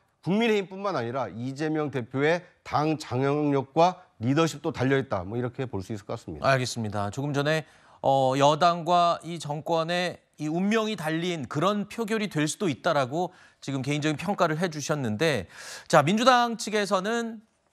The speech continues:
Speaker 2: 어, 연일 이 탄핵까지 언급하면서 아주 압력을 강하게 가하고 있죠. 정청래 최고위원은요, 어제 이어서 오늘도 한국판 워터게이트 사건이 될 수도 있다는 주장까지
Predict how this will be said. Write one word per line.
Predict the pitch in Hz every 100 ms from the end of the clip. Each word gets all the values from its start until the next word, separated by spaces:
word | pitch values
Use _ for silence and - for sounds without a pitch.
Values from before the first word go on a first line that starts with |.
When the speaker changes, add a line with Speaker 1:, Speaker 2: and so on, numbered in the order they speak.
| -
Speaker 2:
어, | - 185 185 185 151
연일 | 143 214 226 113 -
이 | 147
탄핵까지 | - 302 320 320 262 185 190
언급하면서 | 151 170 175 170 156 151 147
아주 | 123 - -
압력을 | 131 143 196 202 208 190
강하게 | - - 175 226 175 101 - _ _ _
가하고 | - 127 170 151 113
있죠. | - 143
정청래 | 110 160 196 262 254 240
최고위원은요, | 240 220 208 175 175 170
어제 | 131 165 127 147 233 170 90 - - -
이어서 | 175 190 208 170
오늘도 | 143 214 175 107 113 _ _ _ -
한국판 | - 233 247 262 214 - 254 214
워터게이트 | 117 147 - 262 247 240 - 233
사건이 | 202 196 208 190
될 | 165
수도 | 147 160
있다는 | 143 147 135
주장까지 | - 131 120 107 90 143 147